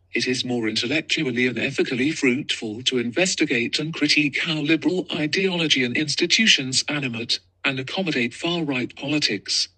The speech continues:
See Mondon and Winter two thousand and twenty. Far-right studies require more systematic and granular analyses of politics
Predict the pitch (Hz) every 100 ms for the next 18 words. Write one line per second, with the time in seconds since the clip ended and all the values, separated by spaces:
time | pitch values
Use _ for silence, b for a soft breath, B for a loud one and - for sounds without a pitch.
0 | _ - - 143 127 156 190 175 143 131
1 | 120 135 151 143 - 220 226 175 151 131
2 | 127 131 165 139 127 135 117 113 _ -
3 | - 208 180 143 127 107 - - 180 170
4 | 156 120 - 131 143 147 151 127 - 127
5 | - 135 110 - - 117 147 202 226 156
6 | 156 117 160 208 175 113 110 117 110 -
7 | 170 170 120 - -